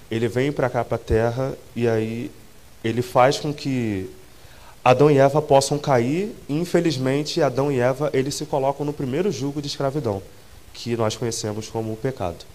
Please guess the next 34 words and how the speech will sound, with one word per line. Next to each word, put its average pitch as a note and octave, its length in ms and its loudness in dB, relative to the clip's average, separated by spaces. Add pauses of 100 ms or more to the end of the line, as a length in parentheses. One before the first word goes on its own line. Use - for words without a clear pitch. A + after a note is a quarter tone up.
(600)
E B2 60 6
a B2 40 10
partir C3+ 280 2
dali, E3 200 4
como E3 240 2
consequência E3 920 0
daquilo C#3 380 0
que C#3 180 -2
Adão B2 360 0
e C3 80 2
Eva B2 260 2
fizeram, B2 640 0 (300)
nós A2+ 180 2
estamos A#2+ 340 -4
aqui B2 220 -2
até B2 240 0
hoje. G2+ 340 0 (640)
E A#2+ 440 0 (400)
por B2+ 120 6
mais B2+ 200 6
que E3 80 0
a - 20 4
gente C#3+ 180 -2
saiba C#3 380 0
que B2 100 -6
nós A#2 180 -2
estamos A#2 360 -4
aqui A#2 220 -2
porque - 240 -8
queremos A2 400 -4
ser B2+ 240 -2
transformados, A2+ 840 -4 (560)
nosso C3 320 2
coração, D3 680 2